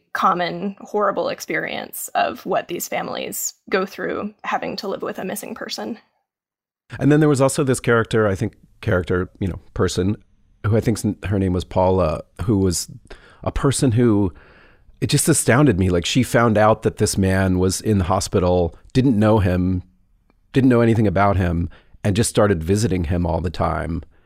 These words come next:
Speaker 2: and became, like, his only friend in the world, so to speak. And then when the actual mystery gets solved, there's this incredibly sad moment when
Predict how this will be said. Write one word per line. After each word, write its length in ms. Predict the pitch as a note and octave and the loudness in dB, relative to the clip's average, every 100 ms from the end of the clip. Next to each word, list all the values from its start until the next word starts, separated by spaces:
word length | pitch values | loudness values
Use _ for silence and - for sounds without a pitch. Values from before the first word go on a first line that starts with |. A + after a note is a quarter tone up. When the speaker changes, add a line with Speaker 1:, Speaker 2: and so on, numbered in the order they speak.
| _ _ _ | _ _ _
Speaker 2:
and 560 | G2 G2 F2+ E2+ E2+ - - _ _ | -4 -2 -2 -2 -4 -8 -16 _ _
became, 600 | A#2+ E2 - G2 G2+ G2 - _ G#2+ | -2 -2 -2 0 2 0 -4 _ -4
like, 200 | F#2+ - | -4 0
his 220 | A#2 G2 | 2 4
only 260 | G#2 G#2 | 4 2
friend 340 | F#2+ G#2+ G#2+ G#2+ | 2 2 2 2
in 100 | F#2+ | 2
the 80 | F2+ | 2
world, 420 | G#2 G2+ F#2+ - | 4 4 2 -2
so 140 | F#2 | -2
to 80 | E2+ | -2
speak. 480 | - F2+ F2 - - - - _ - | -4 -4 -4 -4 -18 -20 -20 _ -2
And 140 | A#2 A#2 | 2 4
then 380 | G#2+ G#2 G#2 - _ _ _ _ - | 4 2 0 -4 _ _ _ _ -2
when 400 | G#2 G#2+ G#2 - | 0 2 0 -2
the 160 | G#2 G2+ | 0 2
actual 360 | G#2 - G#2 | 2 2 2
mystery 400 | G2+ G#2+ - G#2 | 2 0 0 0
gets 180 | F#2+ F#2 | 0 -2
solved, 580 | - F#2 G#2+ G2 F2+ F#2 - | -2 0 4 4 2 -2 -2
there's 260 | G2+ G2 | 0 0
this 180 | G#2+ - | -2 -2
incredibly 640 | G2+ - - A2+ G2 G2 F#2+ | -8 -8 -2 0 2 0 -2
sad 360 | - F#2 F#2 | 0 0 2
moment 400 | F#2+ G2 F#2+ - | 0 2 0 -2
when 380 | F#2+ F2+ F2 | -2 -2 -2